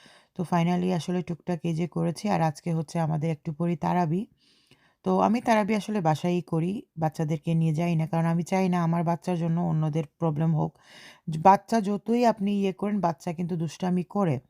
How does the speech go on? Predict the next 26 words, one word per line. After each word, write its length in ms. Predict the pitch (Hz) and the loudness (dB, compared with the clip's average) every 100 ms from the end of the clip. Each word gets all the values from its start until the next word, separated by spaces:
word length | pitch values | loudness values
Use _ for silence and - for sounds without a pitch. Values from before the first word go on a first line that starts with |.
| - 139 | -8 -2
আর 80 | 170 | 0
এই 160 | 190 | 2
যে 200 | 185 196 - | 2 -2 -2
এইডেনের, 480 | 180 190 190 190 185 - | -2 2 2 0 -2 -2
আহ, 140 | 160 | -2
সরি, 260 | - 165 147 - - - | -2 -2 -4 -6 -20 -14
আজানের 460 | - 175 175 180 185 | 0 2 2 0 0
এই 240 | - 185 | 0 0
যত 240 | 180 185 202 - | 0 -4 -6 -6
থ্রি, 340 | - 170 175 | -2 -2 -2
so 420 | 156 160 151 156 | -6 -4 -2 -2
স্বাভাবিক 500 | 151 202 214 175 185 _ _ _ _ _ - | -2 -2 0 0 -4 _ _ _ _ _ -6
বাচ্চা 320 | 156 - 151 | -4 -2 -4
তো 120 | 160 | -2
আর 60 | 147 | -4
করবে। 380 | - 160 143 156 _ - - _ - | 0 0 0 -4 _ -20 -20 _ -2
তো 80 | 196 | 2
এই 160 | 233 | 2
ছিল 200 | 214 233 | 2 2
আমাদের 320 | 226 208 196 - | 2 2 -2 -6
টুকটাক 540 | 202 - - 202 196 - | -8 -10 -4 -2 -2 -2
হচ্ছে 440 | 185 - - 185 | -4 -4 -2 -2
গিয়ে 340 | 170 175 196 | 0 0 0
ডেকোরেশন। 680 | 180 170 - 165 165 - 202 | 0 -4 -2 -2 -2 -2 -4
কেমন 340 | 196 170 160 165 | -2 0 0 2
লেগেছে? 420 | 160 160 156 | 0 -2 -4